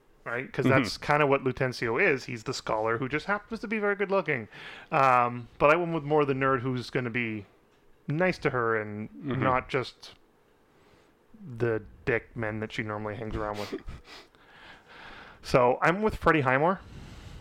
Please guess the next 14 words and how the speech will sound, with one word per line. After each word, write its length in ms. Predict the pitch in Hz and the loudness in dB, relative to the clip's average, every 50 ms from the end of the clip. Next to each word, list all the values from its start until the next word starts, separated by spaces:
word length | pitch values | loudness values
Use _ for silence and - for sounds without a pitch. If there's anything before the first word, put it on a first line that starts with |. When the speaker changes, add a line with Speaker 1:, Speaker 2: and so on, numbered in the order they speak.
| - | -6
Speaker 2:
Yeah, 140 | - 226 294 302 | -4 -4 -2 -2
okay. 220 | 269 165 147 180 - - - - | -2 -2 -2 -2 -4 -8 -8 -2
Speaker 1:
Yeah. 220 | 156 139 120 107 - - - - | 0 0 0 0 -4 -8 -12 -8
Speaker 2:
Yeah. 200 | - 190 240 269 226 - _ _ _ _ - | -6 -6 -6 -6 -8 -14 _ _ _ _ -2
Speaker 1:
Like, 260 | 156 135 120 - - - - - _ _ _ _ _ _ _ _ _ _ _ _ _ _ - | -2 -2 -2 -4 -14 -20 -20 -20 _ _ _ _ _ _ _ _ _ _ _ _ _ _ -10
still 240 | - - 302 294 285 | -4 -2 0 2 2
an 60 | 262 | 0
attractive 400 | 240 - 214 214 208 220 208 180 | 2 4 4 4 4 4 4 2
young 160 | 196 185 170 | 4 4 4
man, 300 | 156 139 135 143 160 160 151 | 4 2 2 2 0 0 2
Speaker 2:
Yeah. 160 | 175 175 180 | 2 2 4
Speaker 1:
but 240 | 226 175 156 147 - - - _ _ | 6 6 6 6 6 2 -12 _ _
not 400 | - 151 151 160 156 151 151 151 - - _ _ _ _ _ _ _ _ _ _ _ - - _ _ _ - | -6 0 4 4 6 6 4 2 -2 -10 _ _ _ _ _ _ _ _ _ _ _ -20 -20 _ _ _ -4
Timothée. 480 | - 139 135 131 - 143 120 117 127 | 0 2 2 2 4 4 2 2 2